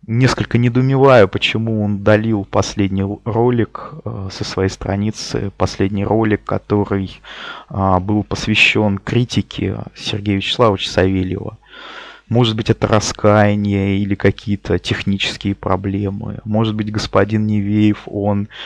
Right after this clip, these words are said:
каким-то образом обнаружил атлас Бродмана,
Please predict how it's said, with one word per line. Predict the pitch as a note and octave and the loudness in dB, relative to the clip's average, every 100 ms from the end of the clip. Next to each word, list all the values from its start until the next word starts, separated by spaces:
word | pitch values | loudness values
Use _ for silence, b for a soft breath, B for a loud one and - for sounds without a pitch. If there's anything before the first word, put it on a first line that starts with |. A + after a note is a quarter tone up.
| B | B
каким-то | - - A2 - A2 | -4 -2 -2 2 0
образом | G#2+ G#2+ G2 G2+ G2 G2 | 2 0 0 2 0 0
обнаружил | - F#2+ G#2+ G#2+ A2 G#2 G#2 G#2 | 0 2 4 2 2 -2 -2 2
атлас | G2+ G#2 G#2 G#2 G2 | 2 2 0 -2 -2
Бродмана, | G2+ G#2+ G#2+ A2+ G#2 G#2 G2+ G2 F#2+ G2 | -2 0 4 2 2 0 2 2 2 2